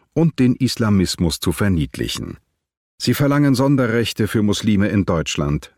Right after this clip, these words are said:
lehnen aber die Minderheitenrechte für Kurden in der Türkei oder für Christen in der arabischen Welt ab.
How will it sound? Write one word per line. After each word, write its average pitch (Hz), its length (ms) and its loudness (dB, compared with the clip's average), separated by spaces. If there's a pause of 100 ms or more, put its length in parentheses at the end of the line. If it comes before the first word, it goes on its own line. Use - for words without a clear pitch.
lehnen 98 400 2
aber 104 300 -2
die 104 160 0
Minderheitenrechte 87 1000 0
für 80 180 -2
Kurden 101 460 0
in 85 80 -2
der 85 140 0
Türkei 92 580 -2 (400)
oder 101 220 2
für 98 160 0
Christen - 400 -2
in 95 160 0
der 101 140 -2
arabischen 95 600 -2
Welt 82 320 -2
ab. - 220 -6